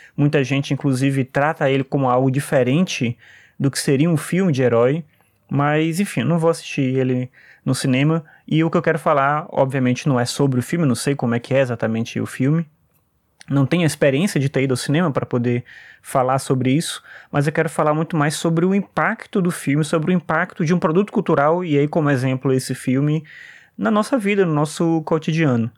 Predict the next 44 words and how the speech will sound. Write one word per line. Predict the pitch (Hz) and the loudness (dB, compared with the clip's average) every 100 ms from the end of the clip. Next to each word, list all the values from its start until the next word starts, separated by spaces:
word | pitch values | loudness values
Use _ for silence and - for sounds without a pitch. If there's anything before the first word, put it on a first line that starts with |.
| - - - - | -18 -20 -18 -2
Eu | 143 165 | 0 2
sou | 175 | 0
professor, | 165 160 147 - 165 214 | 0 0 -2 0 0 0
se | - | -2
você | 143 135 | -4 -2
escuta | 131 - 131 127 | -4 -4 -4 -4
aqui | - 131 | -2 0
já | 131 | 0
há | |
algum | 123 | 0
tempo, | 123 127 127 - | 0 -2 -2 -6
você | 131 | -6
sabe | - 123 120 | 0 0 0
que | - | -2
eu | |
dou | 123 120 | 0 2
aula | 123 123 | 4 2
no | 123 123 | 2 0
Instituto | - 139 135 - | 0 -2 -4 -2
Federal | 131 127 123 | 0 2 4
de | 120 | 2
Brasília, | 120 120 117 127 156 175 - _ - - | 2 0 2 0 2 0 -6 _ -20 -2
e | 160 | 2
desde | 151 214 214 | 4 2 2
que | 247 | -2
o | 208 | 0
filme | 180 180 | 0 0
foi | 185 | 2
lançado, | 160 139 - 139 170 | 2 0 0 0 0
acho | 135 | -4
que | - | -2
foi | 135 | 0
lançado | 131 - 127 127 | 0 -2 -2 0
no | 123 123 | 0 0
começo | 120 117 - | 0 0 -2
de | 123 | -2
outubro, | 113 - 139 135 | -2 0 0 2
não | 104 | -2
sei, | - 139 | -2 -2
mais | 120 117 | 0 0
ou | |
menos | 117 | -2
por | - 117 | -2 -2
aí, | 120 160 | 0 -2